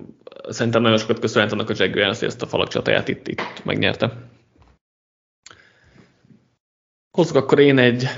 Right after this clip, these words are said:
nyertest, méghozzá a csodálatos Denver Broncos-t, amelyik zsinórban ötödik nyertes meccsét zsebelte be, úgy-, úgyhogy előtte egyébként hat huszonegy volt a mérlegük.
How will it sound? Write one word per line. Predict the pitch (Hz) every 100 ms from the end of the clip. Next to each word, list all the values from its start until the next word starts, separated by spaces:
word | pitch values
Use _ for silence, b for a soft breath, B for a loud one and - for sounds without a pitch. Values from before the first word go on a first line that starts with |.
| B B B
nyertest, | 123 139 196 202 -
méghozzá | 131 120 127 117 110
a |
csodálatos | 113 147 110 107 110 120
Denver | 120 117 117
Broncos-t, | 110 117 120 131 -
amelyik | 113 113 113
zsinórban | - - 131 123 113 110
ötödik | 131 120 104 110
nyertes | 107 113 117
meccsét | 117 117 123 117 - - -
zsebelte | 127 117 107 107 120
be, | 123
úgy-, | 120 -
úgyhogy | 117 110
előtte | 101 - 104
egyébként | 107 -
hat | - 117
huszonegy | - 117 104 101
volt | 104 101 107
a |
mérlegük. | 92 107 139 131